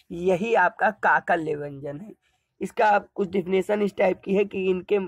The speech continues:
उच्चारित करने में आपके मुख से वायु अधिक मात्रा में निकलती है,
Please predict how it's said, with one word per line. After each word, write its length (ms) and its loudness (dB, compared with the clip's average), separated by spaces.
उच्चारित 520 0
करने 380 -2
में 180 0
आपके 380 2
मुख 220 -4
से 180 -2
वायु 320 0
अधिक 280 -4
मात्रा 380 -8
में 160 -6
निकलती 500 -8
है, 140 -6